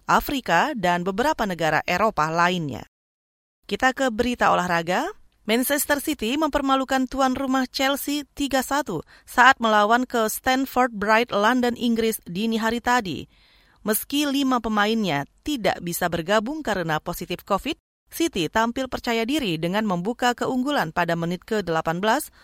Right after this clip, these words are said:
melalui tembakan Ilkay Gundogan. City hanya butuh tiga menit kemudian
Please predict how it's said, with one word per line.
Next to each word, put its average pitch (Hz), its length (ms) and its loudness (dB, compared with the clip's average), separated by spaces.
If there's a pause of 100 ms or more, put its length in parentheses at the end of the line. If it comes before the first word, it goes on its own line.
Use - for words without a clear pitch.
(160)
melalui 185 480 2
tembakan 190 560 -2
Ilkay 226 720 0
Gundogan. 196 720 0 (320)
City 220 400 -4
hanya 202 320 0
butuh 185 320 -6
tiga 185 240 -2
menit 196 320 -2
kemudian 254 560 -2